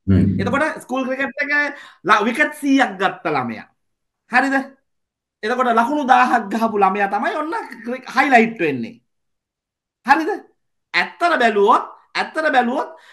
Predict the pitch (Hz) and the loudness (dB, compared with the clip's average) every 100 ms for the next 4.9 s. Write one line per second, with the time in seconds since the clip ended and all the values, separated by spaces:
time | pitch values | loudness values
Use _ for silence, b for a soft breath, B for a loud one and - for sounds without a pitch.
0 | b 196 262 294 262 277 247 262 262 262 | b -2 -2 0 -2 -2 -4 -8 -8 -2
1 | 254 233 226 - 208 196 190 220 277 233 | 0 2 0 -4 0 0 0 -4 -2 -4
2 | 285 262 247 269 254 254 254 226 233 - | -2 -2 -4 -2 2 4 2 0 -4 -4
3 | 226 208 220 494 466 - _ _ _ _ | -4 -2 -2 -4 -6 -14 _ _ _ _
4 | - 131 190 240 311 311 254 175 104 | -20 -6 0 2 2 2 0 -2 -6